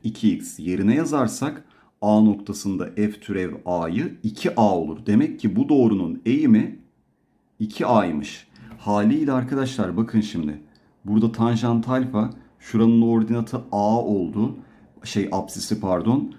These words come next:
Tanjant alfanın A olması için burası iki A kare olur. Neden? Yapayım bakın. Tanjant alfa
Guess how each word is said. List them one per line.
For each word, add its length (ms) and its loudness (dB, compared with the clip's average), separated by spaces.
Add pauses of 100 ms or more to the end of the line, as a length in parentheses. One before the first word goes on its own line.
(140)
Tanjant 540 2
alfanın 540 0
A 280 2
olması 460 2
için 280 0
burası 280 -2
iki 280 -4
A 100 -2
kare 180 0
olur. 300 -2
Neden? 500 2
Yapayım 420 0
bakın. 300 -4 (420)
Tanjant 600 2
alfa 540 -2